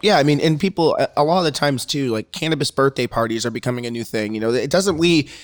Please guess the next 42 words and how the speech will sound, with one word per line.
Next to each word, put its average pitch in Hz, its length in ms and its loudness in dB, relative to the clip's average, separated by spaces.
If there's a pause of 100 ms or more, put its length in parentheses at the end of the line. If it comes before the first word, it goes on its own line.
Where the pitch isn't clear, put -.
(180)
I 151 120 4
think 185 260 -2
we've 139 160 2
long 135 400 0
been 131 160 0
ingrained 123 420 0
in 127 80 0
this 120 160 -4
culture 120 480 0
of 101 500 -2
it's 120 320 -2
birthday 143 380 0
parties, 131 300 0
we 127 80 -2
go 127 100 0
out 117 140 2
and 117 80 -6
drink 110 340 -6
and 113 80 -4
all 127 100 2
the 131 100 -2
stuff 127 180 0
that 123 100 -8
we 131 100 0
drink. 127 280 0
And 131 100 0
there 175 120 0
is 208 200 2
a 165 60 4
large, 139 520 2 (200)
a 131 100 0
group 151 260 -4
of 123 80 -10
people 175 260 -6
that 131 40 4
I 120 60 0
think 131 160 -6
are 131 80 -2
turning 143 260 -4
away 143 140 4
from 135 100 -2
alcohol 120 460 0